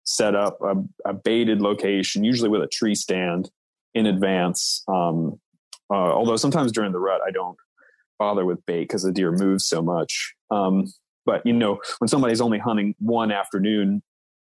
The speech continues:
and they're a beginner, I try to give them the highest success rate possible.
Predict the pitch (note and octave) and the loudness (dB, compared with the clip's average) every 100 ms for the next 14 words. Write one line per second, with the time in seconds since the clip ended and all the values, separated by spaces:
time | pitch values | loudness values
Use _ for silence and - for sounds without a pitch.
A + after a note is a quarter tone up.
0 | _ _ - A#2 A2+ G#2+ G2 G2 G#2+ G#2 | _ _ -4 0 2 2 2 2 2 2
1 | G2 G2 G2+ G2 F#2+ F2 E2+ F2 F2 E2+ | 0 0 0 0 0 0 -2 -2 -2 -2
2 | - - F2+ F2+ - E2 - - F2+ F#2 | -4 -4 -2 -2 -2 -4 -4 -4 -4 -2
3 | F2+ D#2+ E2+ | -2 0 0